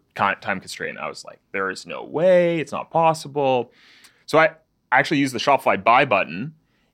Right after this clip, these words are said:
and she designed these Oxfords and sweatpants, and we actually put this, using the Shopify buy button, right onto her website. And then she posted it on social. Within ten minutes, she was sold out.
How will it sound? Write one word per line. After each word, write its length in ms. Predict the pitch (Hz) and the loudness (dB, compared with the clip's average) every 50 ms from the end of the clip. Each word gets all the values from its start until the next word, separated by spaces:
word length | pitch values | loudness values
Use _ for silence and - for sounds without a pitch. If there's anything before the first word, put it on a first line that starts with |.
| _ _ - - | _ _ -4 0
and 540 | 120 120 120 120 117 117 113 113 110 113 - - | 2 2 4 4 4 4 2 2 -2 -4 -8 -10
she 640 | - - - - 147 156 160 170 165 160 156 156 - | -8 -6 -4 -2 -2 -2 -2 -2 -4 -6 -8 -10 -8
designed 480 | - 120 107 117 113 113 113 113 110 | -6 -2 0 2 2 2 2 0 -2
these 460 | 101 107 104 104 101 98 98 - - - | -2 -2 -2 -2 -4 -4 -6 -10 -8 -4
Oxfords 640 | - 110 120 - - - - - 110 107 104 101 95 - | 0 0 0 0 -2 -6 -6 -4 -2 -2 -2 -4 -4 -6
and 340 | 104 101 101 98 95 98 92 | -4 -4 -2 -4 -4 -6 -8
sweatpants, 840 | - - - - - 139 139 - - 131 131 123 120 117 113 - _ _ _ _ _ _ - | -10 -14 -12 -6 -4 -4 -4 -4 -6 -6 -4 -2 -2 -4 -6 -8 _ _ _ _ _ _ -2
and 440 | 120 117 117 117 117 110 110 101 - | 0 2 2 4 2 2 0 -2 -4
we 180 | - 120 120 113 | -4 -2 -2 -2
actually 180 | 110 - - 117 | -4 -4 -6 -8
put 340 | - - - - 147 147 - | -8 -8 -4 -4 -4 -2 0
this, 480 | 120 110 104 - - - - - - _ _ _ _ _ - | -2 -2 -2 -2 -6 -10 -12 -14 -18 _ _ _ _ _ -8
using 200 | 127 135 131 127 | -8 -6 -4 -4
the 80 | 110 | -2
Shopify 240 | - 127 107 117 113 | -2 -2 0 0 0
buy 140 | 104 107 107 | 2 2 2
button, 220 | 101 104 101 - - - | 2 0 -2 -4 -6 -6
right 160 | 127 147 147 | -2 0 2
onto 200 | 135 123 113 104 | 2 2 0 -2
her 160 | - 120 120 | -2 -2 0
website. 540 | 107 104 101 107 - - - - - 64 - _ _ _ - - - - - _ - | 2 2 0 0 -2 -4 -6 -6 -6 -8 -10 _ _ _ -20 -20 -20 -20 -16 _ -4
And 220 | 117 117 117 107 | -2 -2 0 0
then 480 | 117 117 113 113 110 110 107 107 107 - - _ _ | 2 2 4 4 2 2 0 -2 -4 -4 -8 _ _
she 460 | - - - - - 131 127 123 120 110 | -10 -6 -6 -4 -2 0 0 0 0 -2
posted 440 | - - - 170 185 180 - 175 | -4 0 0 2 2 2 -2 -2
it 60 | 170 170 | 0 0
on 80 | 160 | 0
social. 760 | 160 - - 110 107 104 - 113 107 107 113 139 190 - _ _ _ _ _ _ _ _ _ - | 0 0 0 0 -2 -2 -2 0 0 0 0 -2 -4 -8 _ _ _ _ _ _ _ _ _ -2
Within 220 | 123 131 123 110 | 0 2 2 2
ten 420 | - - - - 147 151 147 135 135 | 0 -2 0 2 4 4 4 4 4
minutes, 500 | 127 120 110 95 92 101 - - - - | 4 4 4 2 -2 -4 -8 -12 -14 -12
she 160 | - - 131 | -8 -4 -2
was 160 | 123 107 - | -2 -2 0
sold 260 | - 127 113 107 104 101 | 2 2 2 4 4 4
out. 280 | 95 87 76 - - | 4 2 2 -2 -4